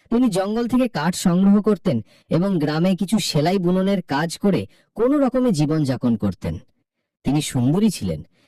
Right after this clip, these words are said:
কিন্তু তার চোখে এক গভীর দুঃখ ছিল, কারণ গ্রামের লোকেরা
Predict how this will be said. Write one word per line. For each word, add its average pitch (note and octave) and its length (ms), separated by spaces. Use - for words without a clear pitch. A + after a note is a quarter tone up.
কিন্তু E3+ 200
তার F#3 280
চোখে G3 360
এক G#3 240
গভীর D#3 380
দুঃখ D#3 340
ছিল, G2+ 260
কারণ C3+ 300
গ্রামের B2 380
লোকেরা D3+ 460